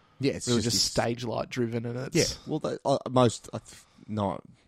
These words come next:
Speaker 1: eighty-five percent of the movie is in that office.
Speaker 2: Yeah.
Speaker 1: So, yeah.
Speaker 2: Um, none of the major roles in the film were auditioned.
Speaker 1: I just picked 'em.
Speaker 2: They were all offered their roles.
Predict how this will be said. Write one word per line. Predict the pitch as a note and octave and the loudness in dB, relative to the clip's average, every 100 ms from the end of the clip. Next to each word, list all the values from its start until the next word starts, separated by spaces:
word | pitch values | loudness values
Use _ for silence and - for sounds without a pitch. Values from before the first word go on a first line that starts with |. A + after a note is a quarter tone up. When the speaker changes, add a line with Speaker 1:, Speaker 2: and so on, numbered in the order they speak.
| _ _ | _ _
Speaker 1:
eighty-five | G#2 F#2 - F#2 F2 | -4 -4 -2 -2 0
percent | - F2+ | -4 -2
of | E2+ | 2
the | |
movie | E2+ E2+ D#2+ E2+ | 2 2 0 -2
is | D#2+ | -2
in | D#2 | -4
that | D2+ | -2
office. | D2+ - - - - | -4 -6 -14 -14 -10
Speaker 2:
Yeah. | - | -8
Speaker 1:
So, | D#2 D#2 D2+ _ _ _ _ _ _ _ _ _ _ _ _ _ _ _ _ _ _ _ _ | -4 -4 -6 _ _ _ _ _ _ _ _ _ _ _ _ _ _ _ _ _ _ _ _
yeah. | E3 B2 - - | -12 -12 -14 -6
Speaker 2:
Um, | A#2 A#2 A2+ A2+ - - - - | -2 0 -2 -4 -10 -18 -12 -6
none | B2 A#2+ B2 | 0 2 4
of | A#2+ | 2
the | B2 | 2
major | A#2+ A#2+ A#2+ | 2 2 4
roles | A#2+ A#2 A#2 | 4 6 4
in | A#2 | 0
the | A2+ | -4
film | - A#2 A#2 | -2 -2 2
were | A#2 A#2 | 2 2
auditioned. | A#2 A2+ A2 G2+ G#2 - _ _ _ _ _ _ | 2 -2 -6 -8 -12 -14 _ _ _ _ _ _
Speaker 1:
I | _ _ _ _ - | _ _ _ _ -20
just | - - | -20 -12
picked | G#2+ - | -12 -12
'em. | B2+ | -8
Speaker 2:
They | B2 A2+ | 4 8
were | A#2 A#2+ | 10 10
all | - | 8
offered | B2 - A#2 | 2 -4 0
their | A#2 A#2 | 2 4
roles. | A#2 A#2 A#2+ - | 4 4 0 -2